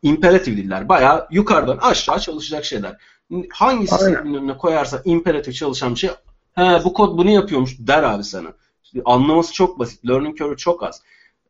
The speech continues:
Speaker 1: Ee, ama Puppet gibi deklaratif bir dile geçince
Speaker 2: Böyle elin
Speaker 1: nasıl
Speaker 2: ayağın kilitlenmeye başlıyor.
Speaker 1: Ne oluyor ya? Çok,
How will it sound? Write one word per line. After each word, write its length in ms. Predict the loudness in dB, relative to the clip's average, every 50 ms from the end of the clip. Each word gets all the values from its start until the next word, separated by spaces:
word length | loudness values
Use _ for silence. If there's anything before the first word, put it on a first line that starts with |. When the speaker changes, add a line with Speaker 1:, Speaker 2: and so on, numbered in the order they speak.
| _ -10 -6
Speaker 1:
Ee, 300 | -4 -4 -2 -4 -4 -6 -8 _ _
ama 240 | -2 0 0 0 -2
Puppet 340 | -6 0 0 0 -2 2
gibi 280 | 0 4 4 4 2 4
deklaratif 600 | 2 2 2 0 -2 0 2 2 2 0 0 -4
bir 120 | -2 -2 0
dile 160 | 2 2 2
geçince 520 | 2 0 -2 0 0 0 0 2 2 2 0 0 -2 -6 _ _ _ _ _ _ _ _ _ _ _ _ -20 -20 _ _ _ _
Speaker 2:
Böyle 460 | 2 2 4 4 2 2 4 2 2
elin 180 | 4 4 4 6
Speaker 1:
nasıl 120 | 6 6
Speaker 2:
ayağın 340 | 6 6 4 4 4 2 0
kilitlenmeye 640 | -2 -4 -16 _ _ -2 0 2 2 2 2 2
başlıyor. 460 | 2 0 -4 -6 -10 -10 _ -10 -10 -8
Speaker 1:
Ne 260 | -12 -10 -10 -8 -6 -4
oluyor 400 | -2 -2 0 2 2 2 2 2
ya? 440 | 2 2 2 2 0 -4 -6 -8 -12 _ _ _ _ -16 -14 -14 -14 -16 _ -16
Çok, 180 | -12 -10 -10